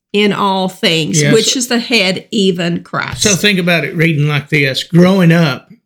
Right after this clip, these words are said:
Speaker 2: into Christ, because we are the Christ that they see in the earth. Christ in us, the hope of glory, is manifesting out of us. And that's why Paul's instructing them that they speak the truth in love.
Speaker 1: Yes.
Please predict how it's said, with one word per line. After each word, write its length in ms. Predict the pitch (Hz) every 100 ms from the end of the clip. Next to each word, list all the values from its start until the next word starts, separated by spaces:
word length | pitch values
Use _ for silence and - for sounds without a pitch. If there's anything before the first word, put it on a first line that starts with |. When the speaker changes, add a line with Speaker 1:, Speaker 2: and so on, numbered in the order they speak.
| _
Speaker 2:
into 260 | 175 165 156
Christ, 640 | 175 214 190 123 - - _ _ _ _ -
because 540 | 147 147 160 156 - -
we 340 | 160 185 190
are 300 | 180 180 190
the 120 | 165 151
Christ 560 | - 175 175 175 -
that 200 | 170 151
they 120 | 165
see 300 | 139 - 170 165
in 100 | 160
the 160 | 165
earth. 360 | 185 127 90 - _ _
Christ 460 | - 165 165 - -
in 220 | 190 214
us, 460 | 139 123 117 - - 220
the 100 | 165
hope 240 | 156 165
of 140 | 165 139
glory, 540 | 156 185 190 131 117 _ _ _ _ _ _
is 200 | 160 147
manifesting 760 | 175 175 165 175 165 - 156 151
out 220 | 185 185
of 120 | 131
us. 300 | 151 165 -
And 180 | - 160
that's 220 | 175 180
why 180 | 190 175
Paul's 360 | 175 175 170 156
instructing 640 | 139 - 196 233 - 139
them 280 | 143 143 143
that 180 | 135 -
they 140 | 156
speak 380 | - - 185 175
the 60 | 160
truth 340 | 185 190 180
in 120 | 165
love. 420 | 175 226 143 151 _ _ _ -
Speaker 1:
Yes. 420 | 226 165 - -